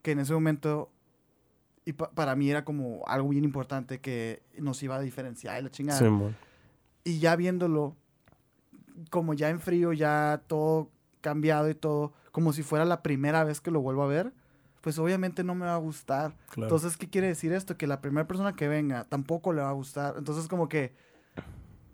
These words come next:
Speaker 1: ese, esa ma-, ese, darte cuenta de eso es bien loco, güey. O sea, como que ese cringe que te das a ti mismo,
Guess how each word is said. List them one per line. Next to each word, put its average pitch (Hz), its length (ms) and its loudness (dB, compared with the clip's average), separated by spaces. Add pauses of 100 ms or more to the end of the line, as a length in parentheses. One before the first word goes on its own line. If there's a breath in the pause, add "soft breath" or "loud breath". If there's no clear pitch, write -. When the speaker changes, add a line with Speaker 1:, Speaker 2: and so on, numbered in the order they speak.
(120)
Speaker 1:
ese, 170 280 -2
esa 226 240 0
ma-, 214 200 -2
ese, 190 220 -4
darte 196 320 0
cuenta 240 260 -2
de 226 60 2
eso 220 100 -6
es 196 100 -14
bien 214 180 -4
loco, 190 260 -4
güey. 131 200 -2
O 127 60 -2
sea, 156 120 -4
como 156 220 -4
que 147 140 0
ese 220 240 0
cringe 214 340 -2
que 214 100 -2
te 156 120 -2
das 135 200 0
a 156 60 -6
ti 180 100 -4
mismo, 175 500 -4